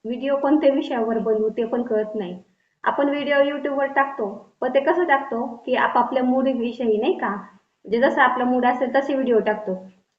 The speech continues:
जर आपण कुठं फिरायला गेलो तर आपण ब्लॉग बनवतो, जर आपण घरी असेल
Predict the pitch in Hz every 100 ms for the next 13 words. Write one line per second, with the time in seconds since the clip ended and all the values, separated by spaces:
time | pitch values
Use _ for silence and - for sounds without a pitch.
0 | _ 240 247 247 269 320 277 277 262 247
1 | 240 233 240 240 233 226 226 214 220 214
2 | 220 202 196 214 - _ - 233 247 247
3 | 269 330 285 262 262 269 269 - -